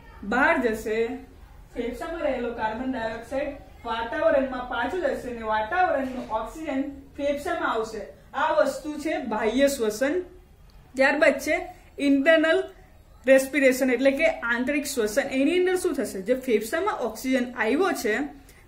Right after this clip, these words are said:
તેને શરીરના વિવિધ અંગોમાં રહેલા કોષો સુધી પહોંચાડવું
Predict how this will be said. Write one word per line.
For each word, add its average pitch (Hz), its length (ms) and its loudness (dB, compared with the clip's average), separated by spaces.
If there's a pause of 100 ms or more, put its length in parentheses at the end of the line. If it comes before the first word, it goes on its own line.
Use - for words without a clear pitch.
તેને 339 300 2
શરીરના 262 520 2
વિવિધ 226 540 0
અંગોમાં 240 1040 2
રહેલા 247 380 4
કોષો 302 420 2
સુધી 277 280 0
પહોંચાડવું 220 760 0